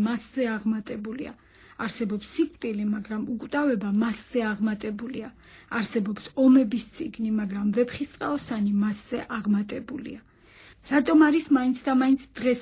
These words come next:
აქტუალური შეხვედრის თემა? პოსტრევოლუციური სიტუაცია, რომელსაც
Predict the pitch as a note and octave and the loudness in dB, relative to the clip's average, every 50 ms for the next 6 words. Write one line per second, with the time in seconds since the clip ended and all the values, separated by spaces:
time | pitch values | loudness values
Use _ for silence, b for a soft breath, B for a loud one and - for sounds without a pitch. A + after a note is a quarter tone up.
0 | - A3+ G#3+ - - - - A#3 A3 A3 G#3+ G#3+ A#3 C4 - - B3+ A3+ - - | -2 -6 -6 -6 -8 -4 -2 -2 0 0 -2 -2 -4 -4 -6 -6 -6 -8 -6 -6
1 | A3 G3+ F#3 G#3 A3+ G#3+ - - - A#3+ G#3+ G3+ - A3+ A#3 - _ _ b b | -6 -6 -6 -6 -8 -10 -10 -8 -6 -4 -4 -2 -4 -4 -6 -10 _ _ b b
2 | b b b b b b - D4 D#4 D#4 - D#4 D4+ D4 C#4+ C#4+ C#4 C#4 B3+ - | b b b b b b -2 0 0 0 0 2 4 4 6 6 4 4 2 0
3 | - B3+ A3+ A3 G#3 - C4+ A#3 - - B3 A#3+ A#3+ A#3+ - - D4+ D4+ D4 C#4 | -4 -4 -4 -4 -4 -4 -6 -6 -6 -4 -4 -4 -4 -4 -4 -4 -2 0 0 2
4 | A#3+ A3+ A3 G#3 - G#3+ G3+ | 0 0 0 -2 -4 -6 -6